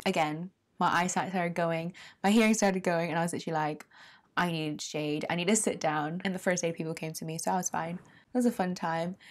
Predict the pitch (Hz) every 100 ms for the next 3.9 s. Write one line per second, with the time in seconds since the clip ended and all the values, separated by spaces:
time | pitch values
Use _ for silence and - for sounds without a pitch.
0 | - 233 240 285 254 247 208 - - 247
1 | 247 - 302 - - - 277 302 294 262
2 | 269 269 220 208 - - - _ _ _
3 | _ - 311 349 349 359 349 339